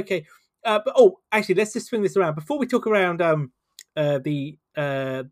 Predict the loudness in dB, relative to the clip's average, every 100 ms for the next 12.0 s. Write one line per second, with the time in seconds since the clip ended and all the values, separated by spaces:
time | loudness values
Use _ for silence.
0 | _ _ _ -10 -6 -6 -4 -4 -2 -4
1 | -4 -2 -2 -2 -4 -4 -2 -4 -2 -4
2 | -6 -6 -8 -12 -12 -10 -8 -6 -10 -8
3 | -10 -10 -16 -16 -14 -16 -16 -20 -20 -20
4 | -20 -18 6 8 8 2 _ _ _ -2
5 | 0 -2 -2 2 2 2 -4 -2 -2 -2
6 | -4 -6 -4 -4 -4 -4 -4 -4 -6 -8
7 | -4 -4 -4 -4 -4 -8 -4 -4 -4 -6
8 | -8 -8 -10 -8 -10 -2 -2 -2 -6 -6
9 | -8 _ _ _ _ _ _ _ _ -20
10 | -20 -6 4 4 4 4 4 2 2 6
11 | 6 4 -2 -2 -4 -18 -16 -4 -2 -2